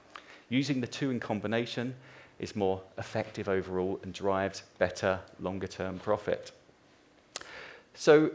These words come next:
if that's the case, oh, and the ratio, optimum ratio of spend should be sixty forty in favor of brand building. So the study also considered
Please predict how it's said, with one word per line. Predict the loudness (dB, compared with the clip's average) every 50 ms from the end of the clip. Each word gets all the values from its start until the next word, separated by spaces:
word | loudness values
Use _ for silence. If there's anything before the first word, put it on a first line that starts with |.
| -6 -14 -20 -10 _
if | -4 2
that's | 2 2 2 2 -4
the | -6
case, | -2 6 6 6 8 6 2 -2 -8 -10 -12 -16 -20 -20 -20 _ -20 -20 -20 -20 0 2
oh, | 4 4
and | 6 4
the | 2 4
ratio, | 4 4 4 2 4 4 6 6 6 4
optimum | 0 0 0 -4 -4 -2 2 4
ratio | 4 4 2 0 0 2 2 4 2 2 -2 -6 -10
of | -10 -10
spend | -10 0 0 2 2 2 0 -4 -6 -8 -12 -12
should | -10 -6 -6 -6 -4
be | -6 -8
sixty | -8 -8 -6 -4 -4 -4 -4 -8 -8 -8 -8
forty | -8 -6 -6 -6 -6 -6 -6 -4 -4 -4 -4 -4 -8
in | -12
favor | -6 -4 -4 -2 -2 -4 -8
of | -4 -2
brand | -2 -2 -2 -4 -6
building. | -6 -6 -6 -6 -8 -10 -10 -12 -16 -20 -20 -18 -18 -18 -18 -18 -20 -20 -20 -20 -20 -20 -20 -20 -20 -20 -20 -20 _ _ _ _ _ -20 _ _ _ _ _ _ -20 -20 -16
So | -2 4 6 6
the | 6
study | 6 4 4 4 6 4
also | 4 2 0 0 0
considered | 0 0 -4 0 0 2 2 2 0